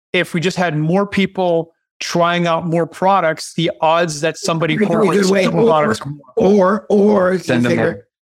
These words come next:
Speaker 3: there.
Speaker 2: you figure something else that ten dollars of real money will buy fifty or a hundred dollars of value,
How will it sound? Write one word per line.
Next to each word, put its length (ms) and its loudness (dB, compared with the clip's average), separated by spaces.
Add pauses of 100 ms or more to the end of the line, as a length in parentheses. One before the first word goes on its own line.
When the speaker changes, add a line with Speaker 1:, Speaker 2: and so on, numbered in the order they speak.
(100)
Speaker 3:
there. 80 0
Speaker 2:
you 40 -2
figure 280 0
something 420 -2
else 360 -4
that 360 -6
ten 200 -2
dollars 560 -2 (320)
of 160 -2
real 160 0
money 320 0
will 180 0
buy 300 0
fifty 420 -4
or 120 2
a 60 0
hundred 180 0
dollars 420 0
of 100 -2
value, 800 -2